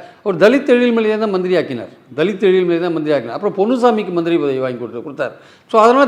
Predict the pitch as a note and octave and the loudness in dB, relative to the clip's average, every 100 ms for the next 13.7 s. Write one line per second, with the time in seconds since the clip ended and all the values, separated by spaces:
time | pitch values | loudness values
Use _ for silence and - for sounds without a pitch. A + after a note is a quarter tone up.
0 | G#3+ C4 C#4+ D4 C#4+ C4+ B3+ G#3 A3 A3 | 6 4 4 2 6 8 8 6 2 4
1 | G#3 A3 C4+ C4+ B3 - - _ - G3+ | 4 2 2 2 0 -12 -20 _ 0 2
2 | C4 C4 B3+ B3 B3+ B3 B3 A3+ A#3 A#3+ | 4 4 4 2 0 2 0 2 0 0
3 | G#3+ G#3 F3 F3 A#3+ G#3 A3+ C#4 C4+ C#4 | -2 -2 -2 -2 -2 -2 0 0 0 -2
4 | A3 A3+ A#3+ A#3 A3 G#3 G3 G#3+ A#3 B3 | -2 -2 -2 0 2 2 0 -2 2 2
5 | G3 F#3+ A#3 A#3+ G3 E3+ D3+ C3+ - D3 | 2 0 -2 -2 0 0 0 0 -2 -4
6 | B2 - - - _ - A#3+ B3+ B3+ C#4 | -4 -8 -20 -20 _ -2 0 2 2 2
7 | A3 A#3+ C4+ A#3+ A#3+ B3+ A#3+ A#3+ B3+ A#3+ | 2 2 0 2 2 2 2 0 -2 0
8 | A3+ A#3 A3+ A3+ A#3 B3 A#3+ G3 D#3+ E3+ | 0 0 -2 0 0 -2 -4 -4 -2 -2
9 | E3+ A3 F#3 F3 F3+ F3+ E3+ F#3+ F#3 F3+ | 0 0 0 -4 -2 0 0 0 -2 -2
10 | F#3+ G3+ F3+ E3+ E3 F3 F3+ F3 E3+ F3 | -4 -4 -2 -2 -2 -4 -4 0 0 0
11 | F3+ E3+ - - - F3+ F#3 F3 F3+ F3+ | -2 -4 -8 -18 -6 -2 0 0 0 0
12 | F3+ F3 E3+ F#3 F3+ F3+ F3 E3+ D#3+ F#3 | 2 2 2 2 0 0 0 -2 -2 -2
13 | F3 F3+ F#3 F3+ F#3 G3 | 0 0 0 0 -2 -4